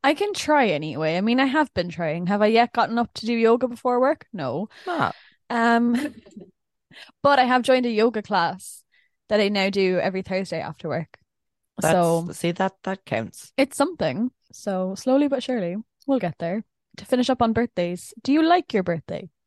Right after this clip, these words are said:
Speaker 1: Or are you someone who's always like, "It's just another day"? Or does it depend on the year?
Speaker 2: I think it depends on the year.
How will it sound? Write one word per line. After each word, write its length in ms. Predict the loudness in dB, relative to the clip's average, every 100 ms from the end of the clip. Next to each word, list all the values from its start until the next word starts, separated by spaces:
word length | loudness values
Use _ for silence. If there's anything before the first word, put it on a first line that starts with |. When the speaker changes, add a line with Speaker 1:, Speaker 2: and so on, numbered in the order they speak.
| _ _
Speaker 1:
Or 400 | 4 4 4 0 -2
are 80 |
you 140 | -2 -2
someone 280 | -2 -2 -2
who's 180 | 0
always 280 | 0 0 -2
like, 140 | -6 -6
"It's 180 | -10 -6
just 260 | -2 -2 -2
another 360 | 0 2 2
day"? 320 | 0 -2 -6 -12 _ _ _ _ _
Or 120 | -2 0
does 180 | 0
it 80 | -4
depend 320 | -6 -4 -2
on 140 | -4 -6
the 80 | -6
year? 340 | -6 -8 -14 _ _ _ _ _ _ _ _ _ _ _ _ _ -10
Speaker 2:
I 60 |
think 260 | -4 -2 -2
it 60 |
depends 320 | -4 0 0 2
on 100 | 0
the 80 |
year. 320 | -2 -2 -6